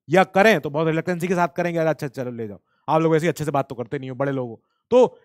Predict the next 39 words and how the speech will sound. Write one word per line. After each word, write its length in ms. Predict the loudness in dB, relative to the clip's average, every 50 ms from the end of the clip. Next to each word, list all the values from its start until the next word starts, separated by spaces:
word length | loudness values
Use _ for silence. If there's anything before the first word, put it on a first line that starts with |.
| -4
ऐसे 260 | 0 0 4 4 4
में 180 | 2 2 -2 -4
एनआईए 320 | -2 0 0 0 0 0
की 100 | 0 0
ही 120 | 0 0 0
जिम्मेदारी 440 | -2 -4 -4 -6 -6 -6 -8 -8 -10
है 220 | -6 -6 -6 -6
कि 260 | -6 _ _ _ _ -10
वो 60 | -10 -8
प्यार 280 | -4 0 0 0 0
से 80 | 0 -4
जाए, 200 | -6 -4 -6 -4
समझाए 440 | -4 -6 -8 -6 -4 -2 -2 -4 -4 _ _ _ -14
कि 60 | -12
सर 360 | -6 -2 -2 -2 -2 -4 _ _ -6
आपके 280 | -6 -6 -6 -6 -10
पास 260 | -6 -4 -4 -6 -6
इतनी 320 | -10 -16 -12 -10 -8 -6 -6
अभी 280 | -4 -4 -4 -4 -4
ना, 200 | -4 -4 -4 -4
अ, 460 | -4 -6 -8 -12 -8 -6 -6 -4 -4 -6 -8 _ _ _
कैपेबिलिटी 540 | -8 -8 -6 -6 -6 -6 -6 -4 -2 -2 -2
है 220 | -2 -4 -4 -8 -8
नहीं। 220 | -8 -10 -14 -16 -14 -14
हम, 280 | -14 -14 -16 -18 -20 _ _ _ _ _ -20 _ -20
हम 100 | -18 -12
मान 160 | -6 -2 0
रहे 100 | 0 0
हैं 80 | 0 -2
मुंबई 180 | -4 -4 -4 -4
पुलिस 180 | -2 -4 -4
बहुत 160 | -4 -4 -6
अच्छी 220 | -6 -6 _ -12 -16
है, 120 | -16 -16 _ _ _ _ _
बहुत 120 | -6 -6 -2
अच्छा 140 | -2 -2 0
काम 180 | 0 -2 -2
करती 240 | -4 -8 -8 -10 -18
है, 80 | -20